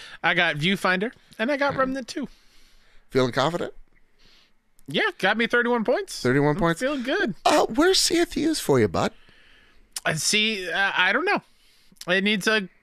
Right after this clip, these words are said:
Speaker 1: open critic link. I could have sworn the other one got reviewed.
Speaker 2: Yeah.
Speaker 1: I don't know what's going on. It's fine.
Speaker 2: It's fine. Four
Speaker 1: I'll,
Speaker 2: games?
Speaker 1: I'll, I'll win even if I don't get a point there. It's fine.
Speaker 2: Four games, you think? That's the best you could do?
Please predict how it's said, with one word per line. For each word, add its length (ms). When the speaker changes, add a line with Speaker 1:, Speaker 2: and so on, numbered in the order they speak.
Speaker 1:
open 280
critic 260
link. 300
I 300
could 180
have 100
sworn 240
the 80
other 180
one 100
got 180
reviewed. 340
Speaker 2:
Yeah. 160
Speaker 1:
I 60
don't 60
know 80
what's 120
going 160
on. 180
It's 180
fine. 220
Speaker 2:
It's 140
fine. 300
Four 220
Speaker 1:
I'll, 60
Speaker 2:
games? 200
Speaker 1:
I'll, 220
I'll 220
win 260
even 220
if 100
I 60
don't 180
get 140
a 100
point 220
there. 200
It's 120
fine. 240
Speaker 2:
Four 160
games, 300
you 80
think? 280
That's 200
the 60
best 220
you 80
could 120
do? 160